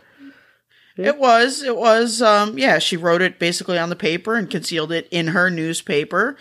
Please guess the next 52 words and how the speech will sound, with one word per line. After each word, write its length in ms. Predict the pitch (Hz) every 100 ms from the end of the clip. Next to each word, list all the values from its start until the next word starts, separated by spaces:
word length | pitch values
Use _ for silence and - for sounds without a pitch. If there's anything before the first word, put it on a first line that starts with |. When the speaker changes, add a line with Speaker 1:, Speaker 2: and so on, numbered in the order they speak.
| - -
Speaker 1:
Mm-hmm. 220 | 165 208
Speaker 2:
The 120 | 185
only 420 | 170 165 165 160 _ _
downfall 540 | - 175 170 175 165 151
of 80 |
that 280 | 156 147 -
from 320 | - - 226
a 60 | 185
spy 460 | - - 214 170 160
perspective, 760 | 170 147 - 247 - 180 151
I 120 | 147
would 140 | 160 156
think, 240 | 165 156
would 140 | 170 151
be 200 | 165 160
if 160 | 160 - -
someone 480 | - - 247 180 160
else 300 | 156 156 -
was 380 | 165 165 - - -
around, 540 | 170 202 277 156 165
they 80 | 170
could 180 | 156 147
possibly 460 | - 175 170 151 156
see 160 | -
the 100 | 143
message 640 | 135 127 - 156 180 - - _ _ -
Speaker 1:
Jesus, 280 | 165 147 147
Speaker 2:
if 80 |
Speaker 1:
you 40 | 170 151
Speaker 2:
they 60 |
Speaker 1:
thought 140 | 151 147
Speaker 2:
were 60 |
Speaker 1:
about 160 | 139 147
that 80 | 156
a 40 |
Speaker 2:
walking. 200 | 143 - - - -
Speaker 1:
lot. 260 | - 277 277
<laughs> 60 | 269
Speaker 2:
But 100 | -
I'm 160 | 151
just, 420 | - 151 147 - -
you 140 | 214
know. 280 | 160 120 156 _ - - - - - - -
Speaker 1:
Yeah. 140 | - 156
Speaker 2:
But, 180 | 233 226
uh, 380 | 220 220 220 233
yeah, 220 | 349 196
it 40 |
was 140 | 208 247
a 20 |
good 140 | 311
effort. 340 | 330 339 -